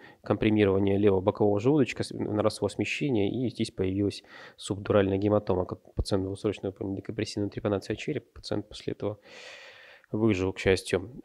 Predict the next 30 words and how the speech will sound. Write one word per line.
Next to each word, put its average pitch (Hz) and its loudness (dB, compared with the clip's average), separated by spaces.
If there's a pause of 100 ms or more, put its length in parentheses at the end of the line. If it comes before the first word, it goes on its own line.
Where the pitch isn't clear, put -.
А, 113 6
немножко 131 2
о 139 2
гибридной 117 2
хирургии. 110 0
Да, 123 2
это 120 -2
был 110 0
предыдущий, 110 -2
а, 98 0
часть 95 -6
доклада 98 -4
на 98 -4
тему 98 -4
стереотоксических 107 -6
биопсий. 117 0 (320)
А, 101 4
что - -2
же 113 -2
говорить 117 2
о, 107 6
а, 101 4
не 107 2
диагностических, 113 0
а 104 0
лечебных 107 0
манипуляциях? 113 0
В 110 -6
данном 127 6
случае, 107 0